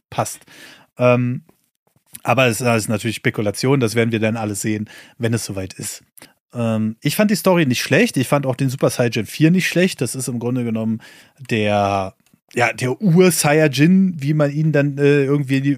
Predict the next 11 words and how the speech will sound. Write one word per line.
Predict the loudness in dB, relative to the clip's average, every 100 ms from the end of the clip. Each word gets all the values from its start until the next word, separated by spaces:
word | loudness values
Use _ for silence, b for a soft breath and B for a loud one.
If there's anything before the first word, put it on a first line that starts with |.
| -4
ich | -10 -8
hab | -6
das | -4 -2
mal | 0
irgendwo | 0 -2 0
aufgeschnappt, | 0 0 -4 -2 -2 -4 B B B
ähm, | 2 2 2 -4 0
der | 2
sieht | 2 -2
dann | -2 -2 0
halt | 0 -2